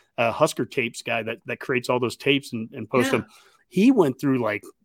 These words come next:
Speaker 1: forty <laughs> dudes. So, I mean, it, it's kind of been all, all in between. Um, but, uh, you know, and I've had some people go through eras. So, oh, my favorite of the seventies are this, and my favorite of the eighties are this. So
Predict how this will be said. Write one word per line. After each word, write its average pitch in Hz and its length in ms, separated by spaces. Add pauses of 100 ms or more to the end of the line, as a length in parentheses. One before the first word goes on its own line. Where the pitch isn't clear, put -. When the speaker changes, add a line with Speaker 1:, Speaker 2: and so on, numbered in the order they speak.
(160)
Speaker 1:
forty 160 340
<laughs> - 0
dudes. 131 440
So, 151 320 (580)
I 160 40
mean, 160 200
it, 180 180 (160)
it's 175 240
kind 214 180
of 220 60
been 151 200
all, 156 340
all 165 220
in 165 120
between. 143 480 (340)
Um, 113 520 (580)
but, 139 320
uh, 117 340 (280)
you 190 260
know, 131 160
and 139 300
I've 139 140
had 143 200
some 143 160
people 131 220
go 127 180
through 123 360
eras. 135 400
So, 113 140
oh, 135 120
my 120 160
favorite 135 380
of 113 80
the 113 80
seventies 123 560
are 113 80
this, 107 360
and 117 60
my 113 100
favorite 120 300
of 113 80
the 110 140
eighties 113 400
are 107 80
this. 110 300
So 113 320